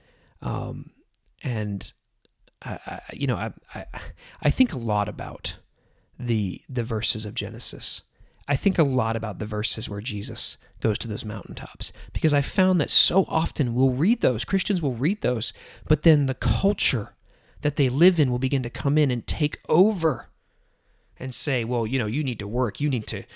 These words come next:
get off your sorry, you know, behind, you need to, you know, you need to get up and, and do some of these things." You know, I kinda, I live in the South where there, there is sort of a culture of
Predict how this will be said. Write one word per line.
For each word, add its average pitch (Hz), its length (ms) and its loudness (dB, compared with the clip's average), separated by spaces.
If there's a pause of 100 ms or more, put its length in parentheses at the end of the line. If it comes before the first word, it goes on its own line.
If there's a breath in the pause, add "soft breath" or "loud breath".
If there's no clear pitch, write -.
(160 loud breath)
get 139 120 4
off 110 160 2
your 110 80 -6
sorry, 110 520 -2
you 120 80 -2
know, 101 100 -2
behind, 117 520 4
you 143 60 0
need 123 180 -6
to, 107 120 -8 (200 loud breath)
you 143 80 -4
know, 110 60 0
you 107 140 0
need 147 160 0
to 113 60 -8
get 113 120 -2
up - 120 -8
and, 98 180 -8
and 107 160 -10
do 147 120 -2
some - 200 -4
of 107 60 -10
these 101 160 -8
things." - 320 -10 (220 loud breath)
You 117 100 -6
know, 113 80 -2
I 131 140 -2
kinda, 170 280 -2
I 147 80 2
live 170 180 2
in 131 60 -2
the 113 60 -2
South 135 440 -2
where 113 320 -6
there, 117 240 -6
there 127 200 -4
is 151 140 0
sort - 340 -2
of 117 80 -10
a 117 40 -10
culture 127 520 -4
of 98 360 -8